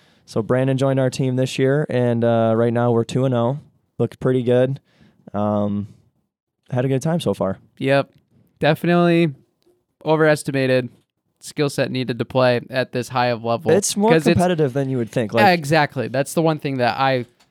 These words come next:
Speaker 2: I found is like, yeah, it's gonna be probably fun, maybe a little casual, but still a little competitive. But like,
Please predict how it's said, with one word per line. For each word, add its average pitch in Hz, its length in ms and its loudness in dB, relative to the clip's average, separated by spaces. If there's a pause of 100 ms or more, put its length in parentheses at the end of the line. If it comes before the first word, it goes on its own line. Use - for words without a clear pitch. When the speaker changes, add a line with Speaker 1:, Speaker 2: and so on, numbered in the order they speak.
(140)
Speaker 2:
I 143 180 2
found 131 420 0
is 120 140 -2
like, 120 240 -2
yeah, 185 360 4
it's 175 200 0
gonna 220 180 2
be 196 140 2
probably 285 480 0
fun, 143 640 0
maybe 190 280 2
a 165 80 6
little 160 240 6
casual, 170 680 2
but 165 160 2
still 185 260 0
a 175 40 2
little 175 180 2
competitive. 175 460 0
But 139 100 -2
like, 131 180 -2